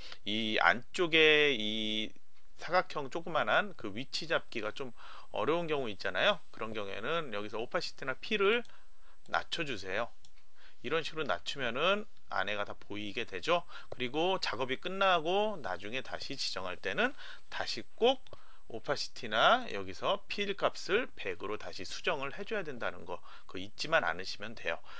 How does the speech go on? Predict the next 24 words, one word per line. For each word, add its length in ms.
마지막에 580
이렇게 320
클릭을 420
하면, 400
그러면 600
마무리로 760
이렇게 440
완성이 560
되겠죠. 500
패스 460
그리기가 400
완료됐다면은 1160
패스 360
패널로 420
가셔야 300
되겠죠. 440
윈도우에서 600
패스 320
패널 480
하면은 500
바로 260
이렇게 260
이동이 320
돼요. 260